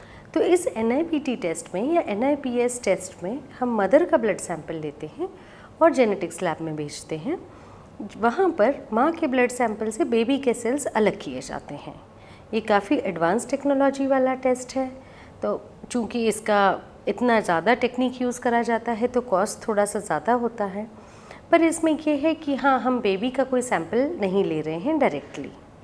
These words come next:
तो इसमें miscarriage का rate जो needle test के साथ लगा रहता है वो हम avoid करते हैं। अब ये test हम उस समय order करते हैं जब हम first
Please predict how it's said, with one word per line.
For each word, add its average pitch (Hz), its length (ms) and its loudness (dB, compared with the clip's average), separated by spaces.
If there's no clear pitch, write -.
तो 302 100 2
इसमें 302 220 2
miscarriage 302 640 2
का 311 120 4
rate 277 260 2
जो 302 100 0
needle 254 320 2
test 262 260 0
के 269 100 2
साथ 247 300 0
लगा 226 260 2
रहता 226 300 0
है 226 180 2
वो 220 240 4
हम 254 180 0
avoid 156 380 -4
करते - 400 -12
हैं। 139 200 -18
अब 294 140 2
ये 285 220 6
test 330 320 2
हम 302 140 2
उस 254 200 -2
समय 311 200 2
order 185 320 0
करते 160 360 -10
हैं 277 200 -4
जब 320 220 2
हम 277 160 0
first 285 460 2